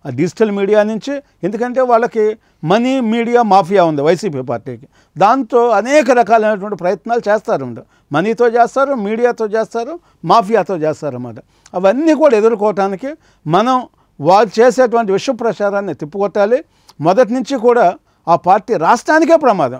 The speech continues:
కాపుల సబ్జెక్ట్ కాదు ఇక్కడ అసలు. ఆంధ్రప్రదేశ్కే చాలా most dangerous సిచ్యువేషన్లో తీసుకొచ్చారు జగన్మోహన్ రెడ్డి గారు. ఇవాళ ఆ రాజకీయ పార్టీని అంతం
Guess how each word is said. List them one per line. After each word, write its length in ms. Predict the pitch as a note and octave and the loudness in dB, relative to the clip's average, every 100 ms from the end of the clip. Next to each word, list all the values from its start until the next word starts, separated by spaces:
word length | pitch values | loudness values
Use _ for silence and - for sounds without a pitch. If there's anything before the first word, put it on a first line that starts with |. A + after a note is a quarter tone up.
| - | -2
కాపుల 260 | F#3+ C4 E4 | 0 0 -2
సబ్జెక్ట్ 380 | C#4 A3 G3+ | -4 -2 -6
కాదు 140 | F3 D3 | -6 -8
ఇక్కడ 160 | D3 | -10
అసలు. 140 | C#3 C3+ _ _ - | -14 -18 _ _ -6
ఆంధ్రప్రదేశ్కే 800 | D3 A#3+ C4 A#3+ A#3 G#3 A3+ B3+ G3+ | -2 0 0 0 -2 -2 -8 -8 -6
చాలా 120 | F#3+ | -6
most 460 | D3+ G#3 C#4+ - D3+ - _ _ | -2 2 2 0 -12 -12 _ _
dangerous 340 | C3 G#3+ B3+ A3 | 0 0 2 -4
సిచ్యువేషన్లో 840 | - F#3+ - G#3 F#3+ G3 F#3 G3 - _ | -6 -14 -6 -4 -4 -6 -8 -8 -12 _
తీసుకొచ్చారు 500 | G#3+ G3+ G#3 G3 F3+ | -8 -6 -6 -4 -4
జగన్మోహన్ 380 | D#3 E3+ G3 F3+ | -2 -2 -2 -4
రెడ్డి 160 | E3 D3+ | -4 -4
గారు. 260 | E3 A#3 - _ _ | -6 -6 -12 _ _
ఇవాళ 300 | F3 B3+ C4 G#3+ G#3 - | -4 0 2 2 0 0
ఆ 140 | F3+ F3+ | 0 2
రాజకీయ 460 | F3+ A#3 B3 C#4 | 4 2 0 -6
పార్టీని 420 | G#3+ F#3+ F#3 G3 | -2 -4 -4 -6
అంతం 320 | D#3+ F#3+ A#3 | -6 -6 -8